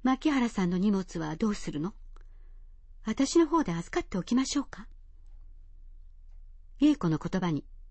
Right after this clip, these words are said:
美恵子の顔がパッと明るくなった。「ありがとうございます。でも、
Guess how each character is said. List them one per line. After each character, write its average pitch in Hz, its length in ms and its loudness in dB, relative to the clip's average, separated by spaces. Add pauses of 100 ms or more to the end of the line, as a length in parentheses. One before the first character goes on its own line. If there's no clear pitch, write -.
(420)
美 294 80 10
恵 285 80 8
子 185 100 0
の 165 140 2
顔 165 200 -2
が 151 240 -2
パ 190 120 -2
ッ - 40 -4 (220)
と 233 100 2
明 226 200 2
る 254 100 0
く 233 100 0
な 214 100 2
っ - 120 -10
た。 - 100 -14 (1600)
「あ 240 140 -2
り 240 100 4
が 262 140 6
と 240 100 4
う - 20 4
ご 220 100 4
ざ 240 120 2
い 240 100 6
ま 262 140 4
す。 - 160 -18 (640)
で 285 100 6
も、 247 220 6